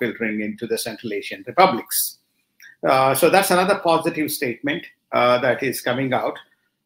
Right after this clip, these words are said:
Um, the Foreign Secretary, uh, of, uh, uh, of India, uh, Mister Har-,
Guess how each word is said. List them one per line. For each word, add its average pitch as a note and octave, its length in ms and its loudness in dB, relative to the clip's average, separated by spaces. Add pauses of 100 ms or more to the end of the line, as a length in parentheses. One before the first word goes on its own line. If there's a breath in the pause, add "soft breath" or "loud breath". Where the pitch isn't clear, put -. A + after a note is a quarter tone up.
Um, C3+ 680 2 (340)
the D3 400 2
Foreign A3+ 300 6
Secretary, D#3 880 0
uh, C#3+ 320 0
of, C3+ 260 2 (200)
uh, B2+ 500 0 (220)
uh, B2+ 420 -4 (240)
of C3+ 200 0
India, D3 480 2 (420)
uh, C3+ 560 0
Mister C#3 360 -2
Har-, - 300 -6